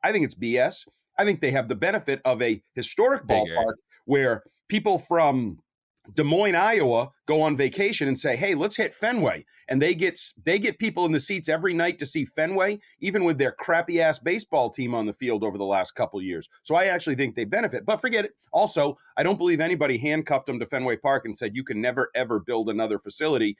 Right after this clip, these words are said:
Speaker 1: You could have done what you wanted to do. You chose
Speaker 2: Oh my
Speaker 1: to
Speaker 2: gosh.
Speaker 1: go.
Speaker 2: The,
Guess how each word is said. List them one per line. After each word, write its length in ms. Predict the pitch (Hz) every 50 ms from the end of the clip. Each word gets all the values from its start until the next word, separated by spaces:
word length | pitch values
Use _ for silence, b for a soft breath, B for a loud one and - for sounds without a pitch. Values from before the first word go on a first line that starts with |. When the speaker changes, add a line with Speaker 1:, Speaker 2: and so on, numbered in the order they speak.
| b b b
Speaker 1:
You 160 | - 180 214
could 160 | 202 208 180
have 140 | 160 139 117
done 180 | 156 156 165 160
what 120 | 139 -
you 100 | 131 123
wanted 240 | 131 143 147 139 135
to 80 | 123 110
do. 220 | 104 147 151 147
You 180 | 143 151 180 -
chose 120 | 95 98
Speaker 2:
Oh 120 | 139 165
my 160 | - - - 110
Speaker 1:
to 20 |
Speaker 2:
gosh. 300 | 104 131 120 - 147 127
Speaker 1:
go. 80 | 139 - - _ _ _ _ _ _ _ _ _
Speaker 2:
The, 360 | - 139 120 117 113 107 101